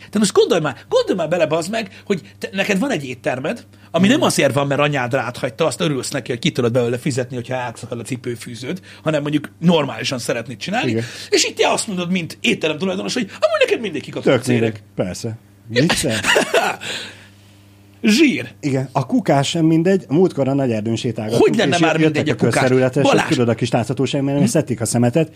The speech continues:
Speaker 2: és ugye feleségemmel a kislányunkat kísértük kifele, már mentünk kifele, és a kis szemétszedők meg úgy mentek be.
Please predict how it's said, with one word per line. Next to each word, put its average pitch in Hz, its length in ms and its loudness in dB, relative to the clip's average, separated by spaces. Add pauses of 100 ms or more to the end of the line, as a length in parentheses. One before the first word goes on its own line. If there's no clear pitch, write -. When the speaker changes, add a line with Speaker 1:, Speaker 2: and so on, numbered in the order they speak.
Speaker 2:
és 120 240 -4 (100)
ugye 131 300 0 (360)
feleségemmel 123 720 4
a 120 40 6
kislányunkat 113 640 0
kísértük 110 480 0
kifele, 110 400 0
már 107 160 2
mentünk 110 340 0
kifele, 208 380 -2
és 156 160 0
a 151 300 4
kis 147 140 0
szemétszedők 113 580 0
meg 117 120 2
úgy 117 140 4
mentek 101 360 0
be. 90 200 -4